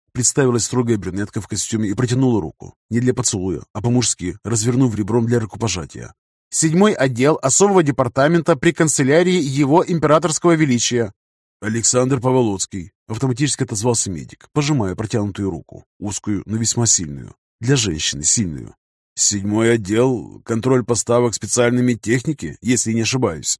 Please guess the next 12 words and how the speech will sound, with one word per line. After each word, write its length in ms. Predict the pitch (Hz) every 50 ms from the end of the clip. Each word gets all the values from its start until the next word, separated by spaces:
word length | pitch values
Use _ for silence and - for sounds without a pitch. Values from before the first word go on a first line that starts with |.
| _ _ _ _ _ _ _
«Совершенно 560 | - - 170 170 180 180 - - 220 220 208
верно», 400 | 190 151 147 147 139 143 135 127 -
подтвердила 460 | _ 123 113 - 131 127 120 117 113 110
Лесницкая. 640 | 107 110 - 113 107 95 - - - 85 85 95 _ _ _ _ _ _ _
«Вас 280 | - 160 - 294 - -
нелегко 400 | 214 220 214 202 - - 180 165
найти». 420 | 160 160 156 - - 156 151 147 - _ _ _ _ _ _
«Я 320 | - 87 104 113 120 104
хирург-консультант 1200 | 90 95 - 123 117 110 127 135 117 - - - 120 113 - - 117 113 101 - 127 123 120 -
фронта», 640 | - - 123 131 123 95 78 - - 62 53 - _ _ _ _ _
пояснил 340 | - 123 110 - 127 120 104
Поволоцкий. 600 | - 107 107 104 95 78 - - - - -